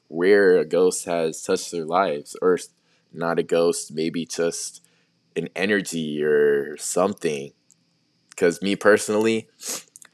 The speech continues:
there's been some weird, there's been some weird stuff that has happened to me. And I mean, I guess we can talk about that next week, but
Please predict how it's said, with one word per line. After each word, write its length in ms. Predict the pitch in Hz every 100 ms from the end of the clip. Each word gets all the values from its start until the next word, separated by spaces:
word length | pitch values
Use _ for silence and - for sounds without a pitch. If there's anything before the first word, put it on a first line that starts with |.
| _ _ -
there's 320 | 165 190 -
been 240 | - 233
some 400 | 233 - 247 240
weird, 540 | 240 240 247 247 247 247
there's 220 | 269 285
been 240 | 285 294
some 340 | - 285 269 254
weird 240 | 247 233
stuff 340 | - 214 196 185
that 160 | 165
has 220 | 151 143
happened 340 | 143 139 143 135
to 140 | -
me. 380 | 120 117 131 156 _ 95
And 140 | 95
I 120 | 95
mean, 460 | 92 95 90 87 92 _ _ _ -
I 80 | 101
guess 180 | 113 113
we 60 |
can 100 | 104
talk 160 | 107 101
about 200 | 98 95
that 180 | 95 87
next 240 | 101 -
week, 240 | 85 76 _
but 300 | - 73 69